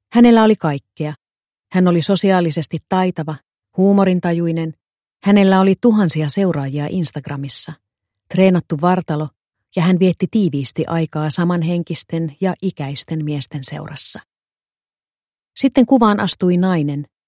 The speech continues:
Ehkäpä häntä voisi kutsua kertomuksen vastustajahahmoksi. Hän toi elokuvaan pahansuovan rakkauden,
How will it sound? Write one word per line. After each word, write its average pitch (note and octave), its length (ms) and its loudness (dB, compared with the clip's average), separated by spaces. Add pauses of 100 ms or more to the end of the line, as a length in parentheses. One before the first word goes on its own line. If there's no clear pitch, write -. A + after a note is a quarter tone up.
(600)
Ehkäpä F#3 380 -2
häntä F#3+ 280 0
voisi F3+ 220 0
kutsua G3 500 -2
kertomuksen E3 760 -2
vastustajahahmoksi. D3 1160 -8 (1300)
Hän B3+ 200 4
toi A#3+ 260 8
elokuvaan G3+ 600 4
pahansuovan E3 640 -2
rakkauden, C3+ 640 -8